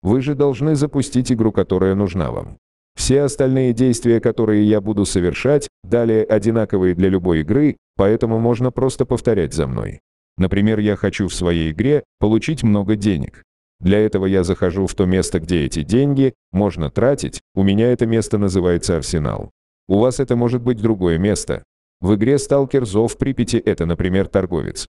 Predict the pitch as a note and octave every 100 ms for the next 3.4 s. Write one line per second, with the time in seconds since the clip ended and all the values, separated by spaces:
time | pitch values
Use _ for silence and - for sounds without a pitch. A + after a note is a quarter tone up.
0 | _ _ _ - A2 A2 A2+ - A2+ G#2
1 | G2 G2 G#2 - G2 G2 F2+ F2+ F#2+ E2+
2 | E2 - F2+ F2+ G2 E2 D#2 E2 D#2 G#2+
3 | C#3+ C#3+ C#3+